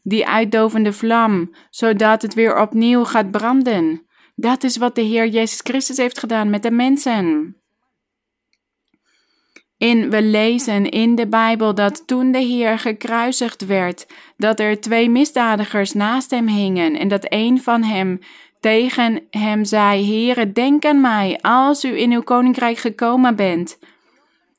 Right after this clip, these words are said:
En die persoon, die had vele misdaden begaan en daarom was hij ook ge-, daarom was hij gekruisigd.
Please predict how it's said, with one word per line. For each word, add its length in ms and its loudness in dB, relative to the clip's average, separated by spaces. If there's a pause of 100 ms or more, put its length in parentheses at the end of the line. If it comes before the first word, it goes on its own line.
(280)
En 600 0 (360)
die 640 0 (680)
persoon, 800 2
die 300 0
had 320 -2
vele 520 2
misdaden 600 2
begaan 440 0
en 140 0
daarom 500 2
was 200 0
hij 260 -4
ook 160 -4
ge-, 240 -8
daarom 240 0
was 160 0
hij 120 -2
gekruisigd. 960 -4